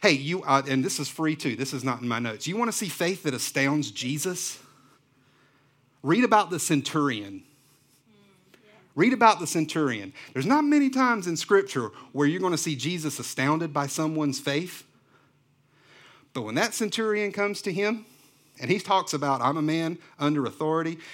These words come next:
and I have men under authority under me, and when I tell this one to go do that and this one to go do this, they do it." Jesus was blown away by his faith. Now, that brother was talking about authority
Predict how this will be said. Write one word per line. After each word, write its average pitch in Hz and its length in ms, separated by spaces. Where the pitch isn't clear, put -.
and 117 140
I 139 60
have 151 200
men 156 220
under 143 240
authority 147 420
under 139 160
me, 156 240
and 135 80
when 120 100
I 143 80
tell 147 200
this 151 200
one 143 100
to 143 60
go 147 140
do 147 120
that 147 200
and 131 140
this 147 160
one 143 80
to 135 60
go 135 140
do 131 140
this, 151 220
they 117 140
do 139 240
it." 170 120
Jesus 196 440
was 131 80
blown 139 240
away 131 240
by 120 180
his 101 240
faith. 156 360
Now, 101 160
that 117 200
brother 170 220
was 135 140
talking 139 300
about 117 200
authority 104 580